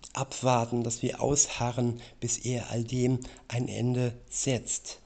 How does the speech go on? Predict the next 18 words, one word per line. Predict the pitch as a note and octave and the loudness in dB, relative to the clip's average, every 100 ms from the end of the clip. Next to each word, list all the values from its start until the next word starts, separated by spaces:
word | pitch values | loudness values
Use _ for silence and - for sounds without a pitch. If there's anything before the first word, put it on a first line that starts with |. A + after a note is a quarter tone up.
| - - - - - - - - - - - - - | -20 -20 -20 -20 -20 -20 -20 -20 -20 -20 -20 -20 -8
Und | A#2 A#2 | -4 0
jedes | C3 D3 C3 | 0 0 0
Vorhaben, | - C#3+ D3 A#2 A2+ A#2 A#2+ A#2+ A#2+ - - | -2 2 2 2 0 2 2 0 -4 -16 -6
das | B2 - | -4 -2
wir | B2+ A2 | -2 0
haben, | A#2+ C3 B2 B2 B2 - - - | 0 2 2 0 -4 -14 -18 -6
gibt | C3+ B2+ C3 | -6 -2 -2
es | A#2 - - - - - | 0 -2 -8 -18 -18 -6
eine | A#2 A#2+ B2 A2+ - - - | -2 0 0 -2 -10 -20 -8
bestimmte | A#2 - B2 B2 B2+ C3 - - | -6 -2 2 2 2 -2 -2 -4
Zeit. | - - E3 - - - - - - - | -2 -2 -2 -6 -8 -12 -12 -18 -20 -10
Und | - C3+ | -4 -2
auch | A2+ A#2 | -2 -4
da | - B2+ C#3 C#3 - - - | -4 0 0 -2 -4 -18 -2
ist | D3 D3 | -2 0
unsere | C#3+ C#3 - | 0 -2 -2
Geduld, | B2 B2 B2 B2+ B2+ - - - - - - | -4 -2 0 0 0 -6 -12 -20 -20 -20 -2
ja, | B2+ B2 G#2+ | 0 2 -2